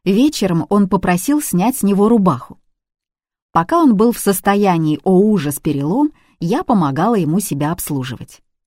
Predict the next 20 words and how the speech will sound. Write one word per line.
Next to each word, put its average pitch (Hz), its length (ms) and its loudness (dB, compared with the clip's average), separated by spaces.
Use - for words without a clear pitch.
Но 208 180 2
уже 269 220 0
через 247 360 0
пару 156 300 0
дней 139 440 -4
ребёнок 285 520 2
привык 208 480 2
к - 80 -16
факту 233 420 0
перелома 160 600 2
и 359 160 2
к - 80 -2
наличию 196 520 2
гипса. 160 480 -4
Оказалось, 226 560 0
что - 240 -2
гипс 214 340 -2
на 190 160 2
правой 165 360 0
руке 175 400 -2